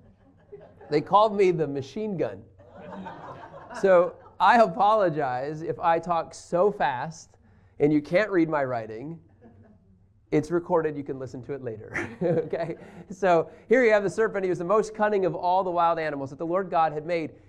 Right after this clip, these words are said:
And so the serpent said to the woman, "Did God really say you can't eat from any of the tree in the garden?" Verse two. The woman said to the serpent,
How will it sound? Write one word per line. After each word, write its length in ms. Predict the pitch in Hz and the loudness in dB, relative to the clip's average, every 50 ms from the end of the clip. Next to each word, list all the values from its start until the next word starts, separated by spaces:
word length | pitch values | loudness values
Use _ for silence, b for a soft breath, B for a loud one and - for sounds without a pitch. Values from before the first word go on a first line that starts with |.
| b b b | b b b
And 100 | 170 - | 0 4
so 160 | 202 190 180 | 4 2 2
the 160 | 190 170 170 | 2 -2 -4
serpent 560 | 165 - - 294 311 302 - 214 190 - - | -2 0 0 0 0 0 0 -2 -2 -2 -2
said 180 | - 233 240 220 | -2 -2 0 2
to 60 | 208 | 2
the 60 | 208 | 2
woman, 180 | 214 214 190 175 | 2 2 2 2
"Did 160 | 196 190 170 | 0 2 4
God 260 | 254 294 339 359 349 | 6 8 8 8 6
really 240 | 349 359 349 311 247 | 4 2 2 2 0
say 220 | 233 - 269 269 | 2 2 2 2
you 160 | 262 240 247 - | 2 0 -2 -4
can't 340 | - 240 240 247 240 233 - - | -2 -2 0 0 0 0 -2 -4
eat 340 | 196 202 226 220 - - - b b b b b | -4 -4 -4 -4 -8 -14 -20 b b b b b
from 200 | 233 220 208 208 | 6 6 8 8
any 260 | 202 208 226 233 226 | 8 6 6 4 2
of 100 | 220 196 | 2 2
the 80 | 196 | 0
tree 320 | - - - 196 196 208 214 | -2 -2 -2 -2 0 0 -2
in 60 | 214 | -2
the 80 | 233 240 | -2 0
garden?" 440 | 262 294 320 320 269 196 151 156 - | 0 0 0 0 -2 -6 -10 -10 -6
Verse 220 | - 196 185 - - | -4 -4 -4 -4 -6
two. 300 | - 269 302 - - - _ b b b b b b b b | -10 -8 -8 -10 -12 -16 _ b b b b b b b b
The 100 | b 196 | b 8
woman 220 | 202 214 214 208 165 | 10 10 8 6 2
said 140 | - 220 | 0 -2
to 60 | 196 196 | -2 -2
the 80 | 202 | -4
serpent, 460 | - - 226 240 233 233 214 196 175 | -2 0 0 0 2 0 -2 -4 -6